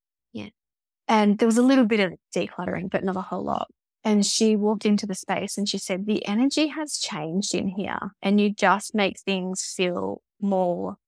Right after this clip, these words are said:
Speaker 2: zen." And it's just so rewarding and fulfilling to help women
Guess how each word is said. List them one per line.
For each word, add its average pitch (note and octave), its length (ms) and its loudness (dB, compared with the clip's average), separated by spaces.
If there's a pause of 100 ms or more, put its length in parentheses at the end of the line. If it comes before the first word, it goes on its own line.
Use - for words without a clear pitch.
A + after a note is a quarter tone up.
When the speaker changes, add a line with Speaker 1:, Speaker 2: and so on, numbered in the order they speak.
(180)
Speaker 2:
zen." G3 640 -8 (360)
And G#3+ 120 2
it's G3+ 120 2
just - 220 -4
so A3 140 4
rewarding G3+ 540 2
and G3 140 -2
fulfilling G3 580 0
to F#3+ 100 -4
help F#3+ 260 -6
women G3+ 400 -4